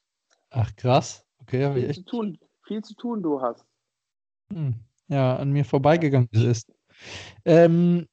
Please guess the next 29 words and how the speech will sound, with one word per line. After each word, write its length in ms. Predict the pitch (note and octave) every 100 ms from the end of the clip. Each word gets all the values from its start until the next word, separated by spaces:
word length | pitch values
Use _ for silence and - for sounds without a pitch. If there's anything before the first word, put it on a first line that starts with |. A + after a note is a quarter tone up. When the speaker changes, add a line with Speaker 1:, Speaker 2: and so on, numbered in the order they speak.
| -
Speaker 1:
äh, 280 | F3 E3+ E3
nee, 200 | F3+ F#3
aber 220 | D#3+ E3+
um 160 | F#3+ G3
die 80 |
Liste 300 | F#3 G#3+ -
noch 160 | F#3 -
ganz 240 | F3 F3+
kurz 200 | - E3
vollständig 520 | - F#3 F#3+ G3 F#3 -
zu 100 | E3
machen, 300 | E3+ E3+ D#3+
noch 100 | -
das 220 | D3 -
Jugendwort 580 | D#3 A#3 G3+ D3+ C#3+ C3
des 100 | A#2+
Jahres. 500 | C3 C3 D#3 A3+ -
Das 240 | D3 C3
Jugendwort 500 | C#3+ G#3 C4+ A3 A3
des 140 | G#3 F3+
Jahres 220 | F#3+ F3+
dieses 220 | F#3+ E3
Jahr 340 | E3+ E3+ F3+ - - _
ist 120 | E3 -
tatsächlich 500 | F3+ F3+ G3 F3 -
eins, 300 | F#3 F#3+ F3
was 120 | E3
ich 100 | -
sogar, 520 | E3 E3 E3 D#3